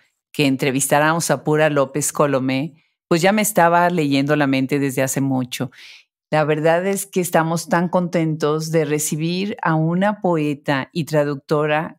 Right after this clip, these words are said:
que ha hecho una gran, gran carrera en las letras, no nada más mexicanas, sino internacionales. Muchísimas gracias, Pura, por aceptar esta invitación.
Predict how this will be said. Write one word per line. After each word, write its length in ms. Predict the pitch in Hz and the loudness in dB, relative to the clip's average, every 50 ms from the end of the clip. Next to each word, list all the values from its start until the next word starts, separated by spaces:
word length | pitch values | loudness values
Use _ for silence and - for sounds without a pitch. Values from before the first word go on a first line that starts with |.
| _ | _
que 80 | - 170 | -4 -2
ha 60 | 160 | -2
hecho 240 | 156 156 160 170 160 | -2 -2 -2 -2 -2
una 280 | 160 156 156 151 143 143 | 0 0 0 0 0 -2
gran, 500 | 143 139 151 156 156 156 160 151 156 151 | -2 -2 0 0 0 0 0 0 -2 -2
gran 320 | 143 143 143 139 139 143 | -2 -2 -2 0 -2 -2
carrera 720 | - - 147 139 139 143 139 139 139 135 131 131 135 135 - _ _ _ _ _ _ _ - | -2 -2 -4 -2 -2 -2 -2 -2 -2 -2 -2 -2 -2 -4 -6 _ _ _ _ _ _ _ -4
en 140 | 156 151 147 | -2 0 2
las 180 | 147 143 139 | 2 0 0
letras, 580 | 143 151 151 151 - 156 160 160 165 - - - | 0 -2 -2 -2 -2 0 0 0 0 -2 -2 -2
no 160 | 156 151 151 | 0 0 2
nada 300 | 151 151 147 147 147 147 | 2 0 2 2 0 0
más 260 | 143 143 139 135 - | 0 0 -2 -2 -2
mexicanas, 680 | 147 139 135 - 139 - - 135 135 135 139 139 143 - | -2 -4 -4 -6 -10 -8 -4 -2 0 0 0 -2 -4 -4
sino 200 | - 139 139 135 | -2 -2 0 0
internacionales. 1040 | 131 123 - 127 117 127 127 123 - - 123 123 127 123 120 120 123 123 - - _ _ _ _ _ _ _ _ _ | -2 -4 -4 -6 -4 -4 -6 -6 -6 -6 -6 -6 -4 -6 -6 -8 -10 -12 -14 -16 _ _ _ _ _ _ _ _ _
Muchísimas 640 | 165 175 180 - 220 208 - - 220 208 196 196 | 0 0 0 0 -2 -2 0 0 0 2 0 0
gracias, 640 | 196 180 175 175 175 180 170 - - 180 170 170 165 | 0 2 2 2 2 2 0 -2 0 0 0 0 0
Pura, 480 | - _ - 175 170 165 170 165 160 160 | -2 _ 0 0 2 2 2 0 0 0
por 160 | - 160 151 | 0 0 2
aceptar 520 | 147 147 - - 143 - _ 156 151 139 143 | 2 0 0 -2 -4 -2 _ 0 0 0 0
esta 180 | 143 - - | -2 -2 -2
invitación. 760 | 147 143 135 127 - 131 135 - - 143 131 123 117 113 107 - | -2 -2 -2 -2 -2 -2 -2 -2 -2 -2 -2 -2 -2 -4 -8 -10